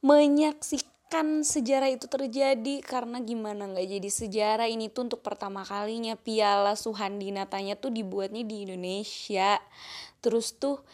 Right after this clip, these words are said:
dinamain dari nama orang Indonesia, tapi Indonesia belum pernah menang itu. Dan akhirnya tadi malam menang juga.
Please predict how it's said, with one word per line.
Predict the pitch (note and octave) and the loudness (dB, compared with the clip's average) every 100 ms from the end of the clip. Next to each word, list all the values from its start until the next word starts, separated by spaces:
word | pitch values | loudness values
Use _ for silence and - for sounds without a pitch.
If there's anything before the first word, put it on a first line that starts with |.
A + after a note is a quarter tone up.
| - | -16
dinamain | - A#3 A#3 A3 A3 G#3 G#3+ B3 C#4 C#4+ A#3+ | -4 -2 0 0 -2 -2 -2 -2 0 2 4
dari | A3 A3 | 2 0
nama | G#3+ G3+ B3+ | -2 -2 0
orang | B3+ A#3+ A#3 | 0 -2 -6
Indonesia, | A3+ G#3+ A#3 C4+ - D4 D4+ | -6 -4 -2 -2 -2 2 2
tapi | D4+ C4+ D#4 | 2 -4 0
Indonesia | D#4 D4 D4 D#4+ | 0 0 -2 -4
belum | C4+ C4+ C4+ C4 | -4 -2 -2 -4
pernah | C#4 D4 E4 E4+ E4 E4 | -4 -2 0 2 0 0
menang | D4+ C#4+ C#4+ | -2 -2 -4
itu. | D4+ D4+ _ C#4+ D4 | -6 -8 _ -6 -2
Dan | C4 | 0
akhirnya | A#3 A3 - A3 G#3 G#3+ G#3+ A#3+ - - - - - | -2 -8 -8 -8 -6 -4 0 -2 -4 -10 -12 -12 -14
tadi | C4 G3+ G#3 | -12 -10 -8
malam | G3 G3 G3 G3+ G#3 G#3+ A3+ B3 | -4 0 2 2 2 2 2 0
menang | A#3 G#3+ G#3+ G#3+ | -2 -4 -4 -6
juga. | G3+ A3+ G3+ A3 A3 A3+ | -4 -6 0 4 8 8